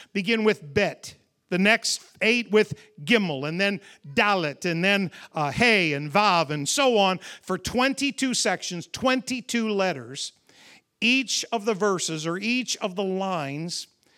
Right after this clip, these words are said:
in this beautiful psalm begin with that letter. It's, it's really quite an impressive structure. It's beautiful just to look at. And so I copied this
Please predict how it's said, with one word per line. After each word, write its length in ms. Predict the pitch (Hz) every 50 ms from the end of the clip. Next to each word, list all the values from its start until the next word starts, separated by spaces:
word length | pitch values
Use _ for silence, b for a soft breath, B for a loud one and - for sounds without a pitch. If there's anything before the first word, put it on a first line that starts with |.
| b b b
in 100 | 202 175
this 160 | 190 180 -
beautiful 460 | - - 165 214 226 254 214 - 254
psalm 460 | - - - - 190 160 147 143 151 151
begin 440 | 156 170 143 165 180 180 180 175
with 260 | 165 165 175 165 - -
that 300 | 143 147 139 143 143 -
letter. 440 | 156 156 185 185 165 139 117 113 B B B B B B B
It's, 200 | 240 247 226 - -
it's 260 | 233 226 - - -
really 380 | 180 180 233 254 247 226 208 175
quite 420 | - - - 214 214 202 202 196 -
an 100 | 190 175
impressive 580 | 175 170 151 - - 202 196 185 - - 175 147
structure. 560 | - - - 196 180 165 - - - 127 113 - B B B B B B B B
It's 280 | B 220 220 202 - 165
beautiful 680 | 151 135 165 226 277 302 294 269 - - 185 180 165
just 380 | 135 175 190 180 - - - -
to 80 | 175
look 340 | 175 175 190 214 208 - -
at. 180 | 156 123 123 - _ - - - - - _ _ _ B B B B B B B B
And 120 | 214 214
so 200 | 196 - 247 240
I 180 | 220 214 226 214
copied 560 | - - - 285 294 269 - 254 247 208 170
this 300 | 185 214 208 202 - -